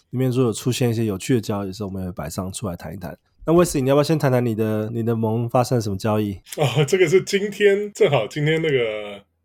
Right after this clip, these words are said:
Speaker 2: 早，应该说昨天晚上的时候，那个 Stray Bird，就是我们小人物雷霆，雷霆球迷的 Stray Bird，对啊，他，他提，他交了一，提了一个提案给我，就蛮有趣的，就是他是用，想要用 Cade Cunningham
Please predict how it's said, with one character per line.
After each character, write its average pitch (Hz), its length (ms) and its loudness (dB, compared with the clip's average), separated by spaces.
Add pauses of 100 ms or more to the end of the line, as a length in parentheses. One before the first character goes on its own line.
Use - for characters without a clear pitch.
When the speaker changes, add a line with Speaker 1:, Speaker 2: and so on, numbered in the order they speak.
Speaker 2:
早， 110 240 -2
应 139 120 4
该 175 100 6
说 185 100 8
昨 156 160 0
天 196 160 0
晚 117 220 -4
上 147 220 -2
的 123 40 -6
时 - 200 -12
候， 120 260 -4 (260)
那 135 120 -2
个 117 180 0
Stray 131 340 0
Bird， 120 300 -2
就 117 140 -10
是 107 360 -10
我 107 60 -20
们 107 180 -16
小 - 280 -4
人 113 120 -4
物 131 120 2
雷 120 180 -2
霆， 117 320 -14
雷 117 140 -8
霆 123 180 -6
球 110 240 -12
迷 110 240 -14 (340)
的 - 80 -14
Stray 107 320 -10
Bird， 104 260 -8
对 104 120 -12
啊， 98 80 -12 (220)
他， 113 180 -6
他 - 60 -16 (100)
提， 120 220 -6
他 131 160 -2
交 151 180 4
了 147 100 2
一， 127 200 -4 (260)
提 147 180 2
了 151 60 8
一 143 40 4
个 160 120 4
提 139 240 0
案 135 140 2
给 113 120 -4
我， 101 300 -4
就 117 160 -8
蛮 117 160 -6
有 107 140 -6
趣 110 220 -8
的， 104 80 -10
就 110 60 -8
是 110 220 -8 (320)
他 120 160 -4
是 127 180 -4
用， 120 380 -8
想 107 180 -10
要 120 80 -4
用 131 380 0
Cade 131 340 -2
Cunningham 113 500 -6